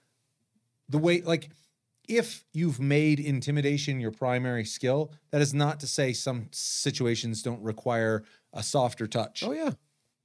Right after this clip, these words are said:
Speaker 1: Maybe just roll, roll the worst. And this, I will say, in the, this happens, I think, more in the social sphere than maybe anywhere else, but players try it all the time. You filthy, you filthy sons of guns
Speaker 2: Yeah,
Speaker 1: out
Speaker 2: we
Speaker 1: there.
Speaker 2: are. We're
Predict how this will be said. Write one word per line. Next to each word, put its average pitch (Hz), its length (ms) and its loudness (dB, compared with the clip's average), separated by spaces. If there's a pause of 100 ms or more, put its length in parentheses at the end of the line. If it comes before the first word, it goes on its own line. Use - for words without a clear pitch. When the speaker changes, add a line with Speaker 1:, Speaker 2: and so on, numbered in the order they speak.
Speaker 1:
Maybe 117 380 0
just 117 240 -4
roll, 113 560 2 (560)
roll 123 240 2
the 120 60 -2
worst. 123 200 -2 (220)
And 147 180 4
this, 269 300 4
I 170 100 2
will 156 140 2
say, 131 320 2
in 151 320 0
the, 160 340 4 (720)
this 196 220 2
happens, 180 480 0
I 147 100 -4
think, 135 220 -4
more 127 360 4
in 156 120 4
the 139 60 2
social 123 360 0
sphere 98 520 -4 (360)
than 117 140 -2
maybe 117 280 0
anywhere 139 420 4
else, 101 360 0
but - 320 0 (300)
players 185 320 4
try 123 200 4
it 110 60 4
all 104 140 2
the 92 80 -8
time. 82 280 -8
You 85 140 -6
filthy, 104 720 -2 (160)
you 107 140 2
filthy 135 420 2
sons 107 380 -2
of 98 60 -6
guns 95 340 -4
Speaker 2:
Yeah, 82 160 -4
Speaker 1:
out 95 80 0
Speaker 2:
we 78 40 -6
Speaker 1:
there. 98 120 0
Speaker 2:
are. 90 100 -4 (220)
We're 90 120 -10